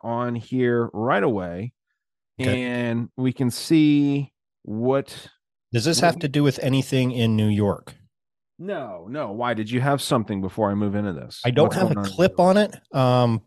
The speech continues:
Speaker 2: but it has made, uh, the news. The F B I raided one of those, uh, Chinese police departments, uh,
Speaker 1: Oh.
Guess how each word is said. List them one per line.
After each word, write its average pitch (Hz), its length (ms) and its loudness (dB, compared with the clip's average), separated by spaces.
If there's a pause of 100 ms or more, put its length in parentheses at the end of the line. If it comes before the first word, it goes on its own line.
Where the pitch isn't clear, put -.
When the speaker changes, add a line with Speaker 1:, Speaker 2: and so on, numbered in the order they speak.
(140)
Speaker 2:
but 127 240 2
it 123 140 0
has 131 260 2
made, 127 360 4
uh, 98 720 2
the 92 200 -2
news. 117 460 2 (420)
The 117 160 2
F - 160 0
B 127 120 4
I 127 140 4
raided 120 640 2
one 113 220 0
of 113 100 2
those, 104 520 2 (440)
uh, 95 180 -2
Chinese 123 500 0
police 107 360 -4
departments, - 680 -2 (400)
uh, 104 400 0
Speaker 1:
Oh. - 100 -8